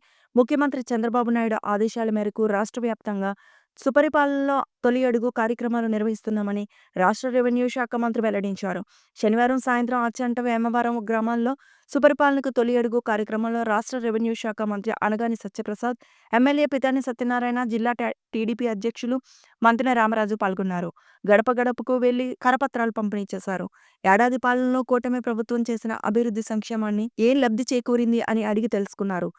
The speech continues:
ప్రభుత్వంపై మీ అభిప్రాయం ఏమన్-, ఏమిటని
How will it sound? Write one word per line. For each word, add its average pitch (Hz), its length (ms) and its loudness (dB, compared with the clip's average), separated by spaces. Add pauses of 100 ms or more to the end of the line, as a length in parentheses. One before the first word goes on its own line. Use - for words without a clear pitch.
(220)
ప్రభుత్వంపై 240 560 2
మీ 254 160 2
అభిప్రాయం 247 460 0
ఏమన్-, 233 320 0 (100)
ఏమిటని 233 480 0